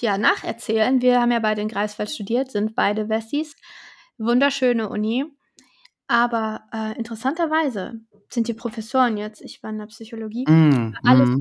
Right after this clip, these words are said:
Speaker 1: eine Generation. Die sind jetzt so in den letzten Jahren so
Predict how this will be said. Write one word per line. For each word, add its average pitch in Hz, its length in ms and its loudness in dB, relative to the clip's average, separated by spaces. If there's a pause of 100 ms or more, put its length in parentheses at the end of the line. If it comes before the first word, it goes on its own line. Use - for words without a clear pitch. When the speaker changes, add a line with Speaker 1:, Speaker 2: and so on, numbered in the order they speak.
(120)
Speaker 1:
eine 233 140 -6
Generation. 214 880 -8 (2000)
Die 240 160 2
sind 233 220 6
jetzt 240 400 0
so 220 160 2
in 220 200 2
den 214 80 6
letzten 226 340 -2
Jahren 233 500 0
so 226 320 -4